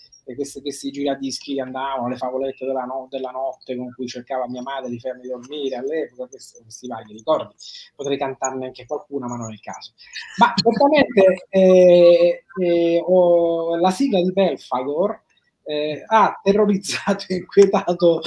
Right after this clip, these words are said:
intere generazioni, perché vi ricordate, era l'epoca in cui negli anni, vabbè, settanta, insomma, eh,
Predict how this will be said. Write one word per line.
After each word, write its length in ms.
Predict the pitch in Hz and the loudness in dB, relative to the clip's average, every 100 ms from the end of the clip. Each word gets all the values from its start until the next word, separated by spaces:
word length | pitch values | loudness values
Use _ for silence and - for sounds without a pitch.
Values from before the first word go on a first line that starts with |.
| 254 233 196 | 0 0 2
intere 440 | 190 185 233 214 185 | 4 6 6 6 2
generazioni, 960 | 202 196 185 185 185 - 226 190 170 170 214 190 - | 0 2 2 0 -2 -4 0 0 -2 -6 -8 -8 -4
perché 300 | 190 190 220 | -4 0 -2
vi 80 | |
ricordate, 560 | 233 240 233 240 208 202 | 0 0 0 2 2 4
era 240 | 208 185 175 | 4 2 4
l'epoca 440 | 208 226 185 170 | 4 4 2 0
in 140 | 180 208 | 0 0
cui 440 | 214 175 151 156 | 0 2 2 0
negli 220 | 170 175 | 0 2
anni, 380 | 226 208 175 160 160 | 2 4 0 -2 -2
vabbè, 300 | 180 - 131 127 - | -2 -2 -8 -8 -10
settanta, 640 | 151 - 214 196 147 143 | -8 2 2 2 -2 -6
insomma, 460 | 139 - 170 143 143 - - _ _ | -6 -4 -6 -4 -8 -8 -18 _ _
eh, 400 | 175 165 - | -6 -6 -12